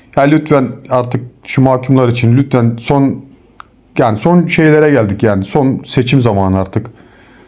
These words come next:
Hani biz bunu <clears throat> oy vermek, oy, e,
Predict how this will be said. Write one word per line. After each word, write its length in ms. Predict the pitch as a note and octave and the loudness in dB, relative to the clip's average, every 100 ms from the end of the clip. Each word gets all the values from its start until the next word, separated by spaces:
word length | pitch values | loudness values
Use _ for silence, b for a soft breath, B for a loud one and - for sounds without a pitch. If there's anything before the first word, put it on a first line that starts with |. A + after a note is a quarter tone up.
| b b _ _ _ _ | b b _ _ _ _
Hani 260 | C#3+ D#3 D3+ | -2 0 0
biz 200 | D3+ D3 | 0 2
bunu 240 | D#3+ D#3+ - - | 2 0 -6 -2
<clears throat> 1900 | E3 D#3 B2 A#2+ - - _ _ _ _ _ _ - _ _ _ _ _ - | 2 4 2 -2 -14 -20 _ _ _ _ _ _ -20 _ _ _ _ _ 0
oy 240 | D3 D#3 | 2 4
vermek, 400 | D3 D3 D3 C#3 | 2 2 2 0
oy, 240 | C#3+ D3 C#3+ | 0 0 2
e, 340 | C3+ C3 B2+ | 2 2 2